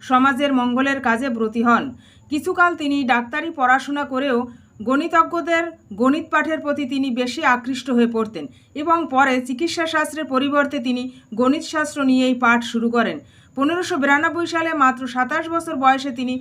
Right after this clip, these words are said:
গণিতে সর্বোচ্চ ডিগ্রি লাভ করে সেই বিশ্ববিদ্যালয়ে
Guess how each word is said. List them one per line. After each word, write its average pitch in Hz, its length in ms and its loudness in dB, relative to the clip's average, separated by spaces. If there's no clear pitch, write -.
গণিতে 294 380 2
সর্বোচ্চ 277 480 2
ডিগ্রি 311 340 -6
লাভ 247 200 4
করে 262 180 -4
সেই 302 260 0
বিশ্ববিদ্যালয়ে 311 800 -2